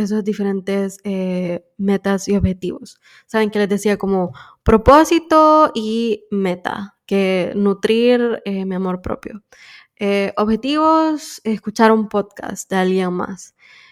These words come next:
eh, y luego probar. Ah, esto sí, esto no. Bueno, la verdad es que el podcast no me funcionó, entonces tal vez ahora quiero, eh, leer un blog.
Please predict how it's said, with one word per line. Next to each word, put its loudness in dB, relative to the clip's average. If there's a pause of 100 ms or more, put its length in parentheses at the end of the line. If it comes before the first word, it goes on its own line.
(160)
eh, 0
y 0
luego 4
probar. -4 (300)
Ah, 4
esto -6
sí, -6
esto -6
no. 2
Bueno, 4
la 4
verdad -2
es -14
que -2
el 0
podcast -2
no 0
me 4
funcionó, -2 (200)
entonces -6
tal 4
vez 2
ahora 4
quiero, 4
eh, 2
leer 4
un 4
blog. 4